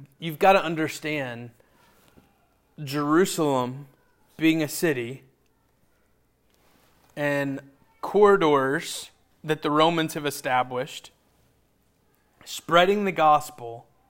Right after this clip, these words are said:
and God's chosen people is starting to change.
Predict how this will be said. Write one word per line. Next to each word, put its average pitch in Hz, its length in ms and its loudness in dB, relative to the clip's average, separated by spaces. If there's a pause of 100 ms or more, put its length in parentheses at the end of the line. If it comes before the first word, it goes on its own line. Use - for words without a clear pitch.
(1400)
and 139 680 -2
God's 160 400 2
chosen 160 480 -4
people 147 340 -8
is 123 80 -8
starting 135 440 -2
to 117 100 -18
change. - 640 -16